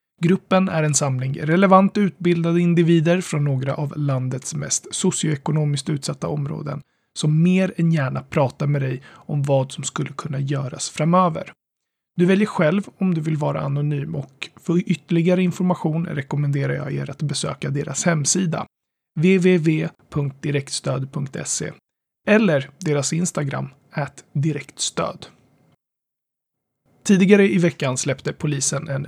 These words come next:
ny rapport om den kunskap som genererats till följd av tillgången till kommunikation från den krypterade tjänsten Encrochat. Och eftersom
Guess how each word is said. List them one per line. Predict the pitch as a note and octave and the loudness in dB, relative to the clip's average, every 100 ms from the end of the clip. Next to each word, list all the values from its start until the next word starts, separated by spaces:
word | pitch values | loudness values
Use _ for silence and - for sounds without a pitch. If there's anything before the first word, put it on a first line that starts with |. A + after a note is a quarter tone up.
| - | -4
ny | D3+ C#3 C3 - | 0 0 -2 -4
rapport | C#3 C3 - C#3 - | -4 -4 -4 -6 -6
om | D#3 C#3+ | -6 -4
den | B2+ C3+ | -4 -6
kunskap | - D#3 C3+ - B2+ - | -4 -4 -2 -6 -8 -6
som | C#3+ | -2
genererats | C3+ C3+ C3+ B2+ B2+ B2+ - | 0 2 0 -2 -4 -6 -6
till | - | -6
följd | C#3 C3+ C3+ C3+ | -4 -4 -4 -4
av | C#3+ | -8
tillgången | C#3 E3+ D3+ C#3 C#3 C3 C3 | -4 -2 -2 -2 -4 -4 -6
till | B2+ D3 C#3+ - - _ | -6 -8 -8 -14 -20 _
kommunikation | G#3 G#3+ G#3+ F#3 - G#3 D#3 - | 6 6 6 2 2 2 2 -6
från | - D3+ C3+ | -6 -4 -2
den | C3 | -2
krypterade | D#3 C#3+ - D3 C3 C3 | -4 -6 -4 -2 -2 -2
tjänsten | C3+ C3+ B2 - C#3 - - | -4 -4 -4 -6 -8 -8 -4
Encrochat. | C#3+ D3+ - - - - - - - _ _ _ _ _ | -2 -2 -6 -6 -6 -8 -20 -20 -20 _ _ _ _ _
Och | E3+ | 0
eftersom | E3+ F3+ E3 D#3+ E3+ | 2 2 2 2 0